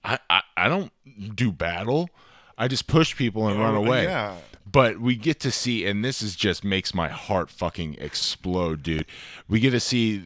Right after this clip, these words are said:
Speaker 1: Batman's half of that scene, the kind of the full interaction, I'd
Speaker 2: Right.
Speaker 1: say.
Speaker 2: Exactly.
Speaker 1: Where it goes from Flash saying, "I don't do th-, uh, battle, I just push people and run away." It cuts to Batman. He's like, "No, just save one person." He's like, "What do you mean, save who?"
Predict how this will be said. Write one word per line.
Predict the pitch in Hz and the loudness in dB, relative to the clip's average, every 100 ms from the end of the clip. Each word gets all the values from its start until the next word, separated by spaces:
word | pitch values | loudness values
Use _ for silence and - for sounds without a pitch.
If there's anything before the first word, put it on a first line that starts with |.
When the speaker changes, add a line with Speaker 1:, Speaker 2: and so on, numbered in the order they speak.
| - | -6
Speaker 1:
Batman's | 95 131 139 117 92 | 4 4 4 0 -2
half | - 95 85 | -2 -4 -2
of | 92 | -4
that | 82 | -6
scene, | - 92 80 82 | -6 -8 -8 -8
the | 107 120 | -6 -6
kind | 151 160 | -6 -6
of | 151 | -4
the | 127 | -4
full | - 143 127 | -2 0 2
interaction, | 113 101 92 - - 65 65 - | 2 2 0 -2 -6 -10 -12 -6
I'd | 82 | 2
Speaker 2:
Right. | 190 170 | 2 2
Speaker 1:
say. | 58 - _ _ | -4 -16 _ _
Speaker 2:
Exactly. | 147 151 190 196 113 - _ _ | -8 -4 -4 -4 -8 -16 _ _
Speaker 1:
Where | - 117 120 104 | 0 4 4 4
it | 101 110 | 2 2
goes | 139 139 - | 4 4 4
from | 123 | 0
Flash | - 117 110 | 2 2 2
saying, | - 113 104 | 2 0 2
"I | 98 170 | 2 4
don't | 254 | 4
do | 139 | 2
th-, | 107 107 104 - | -2 -4 -6 -6
uh, | 104 | -6
battle, | 98 98 113 | -2 0 2
I | 127 | 0
just | 113 | -2
push | - 139 | -4 -4
people | - 143 | -2 -2
and | 127 | 0
run | 120 | 0
away." | 117 123 107 | 2 2 0
It | |
cuts | - 117 - | -2 -4 -4
to | |
Batman. | 98 101 95 | 0 0 0
He's | 90 82 | -2 -2
like, | 80 | -2
"No, | 85 82 65 _ - _ _ | -2 -4 -6 _ -20 _ _
just | - 101 - | -6 -4 0
save | 120 113 | 2 2
one | 107 98 98 | 0 -2 -2
person." | - 85 - - - _ - | -4 -6 -8 -12 -18 _ -12
He's | 90 | -8
like, | 101 | -6
"What | 90 107 | -4 -2
do | |
you | 101 | 0
mean, | 101 104 | 0 -2
save | - 95 85 | -4 -6 -2
who?" | 117 98 | -2 -4